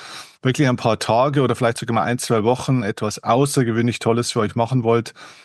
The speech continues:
an einem sehr schönen Platz, äh, mitten in der Natur, sehr still gelegen, in einem außergewöhnlichen Bauwerk. Vielleicht geht der Wolfgang nachher gleich nochmal ein bisschen drauf ein, was er sich da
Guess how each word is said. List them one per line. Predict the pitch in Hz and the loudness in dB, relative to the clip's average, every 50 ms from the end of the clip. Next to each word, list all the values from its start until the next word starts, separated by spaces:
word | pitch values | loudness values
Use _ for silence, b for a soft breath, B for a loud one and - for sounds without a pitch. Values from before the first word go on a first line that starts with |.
| B B | B B
an | - 110 | -4 -2
einem | 104 101 101 | 0 0 0
sehr | 101 92 110 117 131 135 | 0 0 2 2 2 2
schönen | 135 - 127 123 127 131 120 | 0 2 2 2 2 2 -2
Platz, | - - 117 120 127 - - - - - | 0 0 0 0 0 -2 -6 -6 -6 -6
äh, | - 113 113 | -6 -4 -2
mitten | 110 123 135 139 - 139 | 0 0 0 2 2 2
in | 127 | 2
der | 120 113 | 2 0
Natur, | 110 104 - - - 135 127 127 127 117 | -2 -2 -4 -6 -2 0 2 2 2 0
sehr | 107 117 113 113 | 0 0 0 0
still | - - - 127 123 123 | 0 0 0 0 0 0
gelegen, | - - 120 110 110 107 110 110 120 113 - B B B B B B B B | 0 -2 -2 0 0 0 0 0 -2 -4 -4 B B B B B B B B
in | _ 113 | _ -2
einem | 110 110 107 107 | 0 2 0 2
außergewöhnlichen | - 113 127 156 - - - 139 113 117 110 123 135 139 143 131 110 | 2 2 2 2 2 2 0 0 0 2 2 2 2 2 2 0 0
Bauwerk. | - 107 113 131 135 139 131 127 123 - | 2 2 2 4 4 2 2 2 0 -2
Vielleicht | - 131 120 113 - | -2 0 0 0 0
geht | - 117 104 - | -4 -6 -4 -4
der | 110 | 0
Wolfgang | 104 117 123 117 - - 110 107 | 2 0 0 0 -2 -4 -4 -2
nachher | 104 107 113 120 | -2 -2 -2 -2
gleich | 107 120 104 92 | -2 -2 -2 -2
nochmal | 117 110 113 113 110 | -2 0 0 0 0
ein | |
bisschen | 101 120 - - - 117 | 0 -2 -2 0 0 -2
drauf | 107 - 104 104 - | 0 0 -2 -2 0
ein, | 160 - 120 123 123 | 0 2 2 2 2
was | 123 110 | 0 0
er | 117 107 | -2 -4
sich | - 113 98 - | -4 -6 -2 0
da | 113 110 107 92 | 0 0 0 0